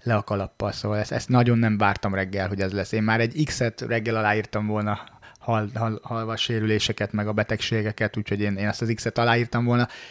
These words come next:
Hát a Fetko megint nem írta alá, úgyhogy csak úgy, mint Debrecenbe. Én már az, ott is azt mondtam, hogy egy tisztes helytállással lehozzuk, koncentráljunk a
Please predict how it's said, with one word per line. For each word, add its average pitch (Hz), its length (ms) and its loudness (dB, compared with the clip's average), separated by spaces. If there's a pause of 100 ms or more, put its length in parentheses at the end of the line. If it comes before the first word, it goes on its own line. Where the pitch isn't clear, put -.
(140)
Hát - 180 0
a - 20 -6
Fetko - 380 2
megint 147 260 4
nem 120 160 2
írta 120 260 0
alá, 120 220 4
úgyhogy 117 380 0 (180)
csak 127 220 0
úgy, 120 100 4
mint 113 140 2
Debrecenbe. 123 720 2 (340)
Én 123 80 0
már 123 120 4
az, 117 140 4
ott 131 220 2
is 120 120 0
azt 117 160 2
mondtam, 120 260 2
hogy 117 100 4
egy 110 80 0
tisztes 135 400 0
helytállással 117 760 4
lehozzuk, 113 600 2
koncentráljunk 107 760 2
a 101 80 -4